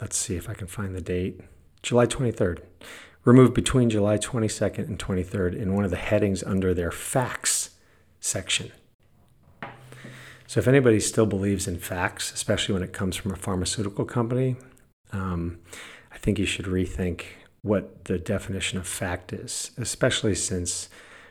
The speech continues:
pharmaceutical companies ch-, changed the definition of vaccine specifically for this shot. Um, but I have another interesting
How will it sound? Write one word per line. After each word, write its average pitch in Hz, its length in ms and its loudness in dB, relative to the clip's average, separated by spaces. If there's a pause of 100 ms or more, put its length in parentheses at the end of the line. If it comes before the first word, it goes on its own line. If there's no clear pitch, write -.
pharmaceutical 110 720 0
companies 92 540 -4 (120)
ch-, - 260 -4
changed 156 580 2
the 110 60 0
definition 95 720 0
of 92 100 0
vaccine 98 800 0 (840)
specifically 110 720 0
for 98 340 2
this 90 340 -2
shot. 78 400 -4 (1080)
Um, 92 540 -2 (1000)
but 110 160 2
I 110 80 4
have 110 180 4
another 107 340 4
interesting 90 640 -4